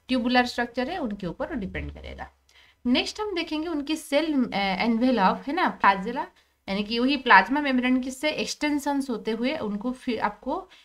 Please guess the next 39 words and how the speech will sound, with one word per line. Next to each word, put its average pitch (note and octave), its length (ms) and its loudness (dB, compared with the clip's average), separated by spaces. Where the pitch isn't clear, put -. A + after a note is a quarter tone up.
फिम्ब्री, C4 400 4
पिली C#4 500 0
and G#3+ 200 0
फिम्ब्री A#3+ 400 4
देखने F#3+ 360 0
को D4 120 -2
मिलेगा, D#3 460 -4
है D#4 60 2
ना। D4+ 240 2
वैसे A#3+ 200 2
हेयर A#3+ 240 6
लाइक B3 200 4
स्ट्रक्चर A3+ 400 -2
आप A3 100 4
जो G#3+ 140 -2
देख F#3+ 280 0
रहे G3 120 0
हो, D4 100 0
ये A3+ 120 0
होता F#3+ 320 -2
है C4+ 260 -4
सिलिया, F3 560 2
है D#4+ 80 0
ना, F#4+ 100 0
सिलिया A3+ 420 0
होता G#3+ 300 -2
है, C#4 220 -2
सिलिया। G#3+ 400 0
और G3 140 6
जो G#3+ 200 2
लंबे B3 360 6
लंबे D4+ 300 2
स्ट्रक्चर B3 380 -2
होता G#3+ 280 0
है, C4+ 140 -2
ये A#3 120 0
होता F#3+ 300 -4
है D#4 120 -2
फ्लैजेला D#3+ 580 -4